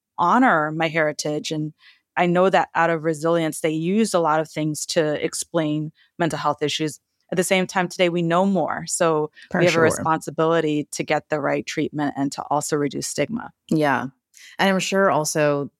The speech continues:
Speaker 2: the conversation, now that you are also a medical professional, that the conversation around mental health with your family has changed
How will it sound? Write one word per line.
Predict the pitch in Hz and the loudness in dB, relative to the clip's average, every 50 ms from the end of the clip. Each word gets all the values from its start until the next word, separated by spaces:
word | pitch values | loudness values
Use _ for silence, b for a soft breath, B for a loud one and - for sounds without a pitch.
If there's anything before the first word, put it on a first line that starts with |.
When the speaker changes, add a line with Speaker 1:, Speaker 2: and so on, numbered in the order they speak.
| _ | _
Speaker 2:
the | - 156 | -4 -4
conversation, | - - - 151 147 143 147 143 - - - 143 139 143 - - 156 143 135 143 | -4 -2 -2 -2 0 0 0 0 0 0 0 0 0 0 0 0 0 0 0 0
now | 143 143 139 | 0 0 0
that | 135 135 - | 0 0 -2
you | 131 143 139 139 143 147 - - _ - - | 0 0 0 0 0 -2 -4 -8 _ -12 -2
are | - 156 147 | 0 0 2
also | - 139 143 - - 151 143 139 135 131 135 139 - - - - | 2 2 0 0 0 2 2 2 2 2 0 -2 -4 -6 -4 -2
a | 165 | 0
medical | 156 151 143 139 - 151 139 | 0 2 0 0 0 -2 -4
professional, | - - - 139 - 135 135 - - 151 147 139 | -4 -6 -6 -4 -2 -2 -2 -2 -2 -2 -2 -2
that | 123 143 107 | -2 0 -2
the | - 131 | -2 -4
conversation | - - 139 135 135 127 - - 139 135 - - 143 139 135 127 - - _ | -2 -2 -2 -2 -2 -2 -2 -2 -2 -2 -2 -2 -2 -2 -4 -4 -6 -8 _
around | - 151 147 147 147 147 160 180 | -2 -2 0 2 2 2 2 2
mental | 180 165 156 151 143 | 2 0 0 -2 -4
health | 160 143 135 139 - - | -2 0 -2 -2 -2 -6
with | 151 135 | -8 -4
your | 147 131 131 | -2 -4 -2
family | - 175 170 185 190 175 165 156 151 143 | 0 2 2 4 4 2 0 -2 -2 -4
has | 131 160 156 147 147 - | -2 -2 -2 -2 -2 -4
changed | - - - - 165 156 147 147 147 143 135 - - - | -8 -8 -4 -2 -2 0 0 0 -2 -2 -4 -6 -10 -12